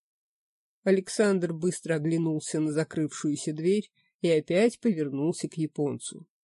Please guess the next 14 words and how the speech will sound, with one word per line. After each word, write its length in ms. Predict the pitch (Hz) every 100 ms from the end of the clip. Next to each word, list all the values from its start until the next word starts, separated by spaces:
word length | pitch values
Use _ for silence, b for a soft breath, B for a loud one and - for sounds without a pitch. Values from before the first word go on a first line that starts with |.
| _ _ _ _ _ _ _ _ _
Он 200 | 175 160
немного 420 | 156 151 156 151
перебрал, 720 | 151 151 139 151 151 123 120 _ _ _ _ _ _ _ _
как 220 | - 135
бы 360 | 127 139 127 120 -
извиняясь 880 | 143 127 139 139 135 135 139 - -
за 180 | 165 151
своего 500 | - - 143 127 123
коллегу, 680 | - 131 135 151 170 156 151 _ _ -
произнес 640 | 151 139 127 131 123 135
актер. 520 | 123 - 131 117 - _ _ _ _ _ _ _ _ _ -
«Его 340 | 262 233 185
можно 380 | 156 139 127 143
понять», 680 | 147 139 123 160 - -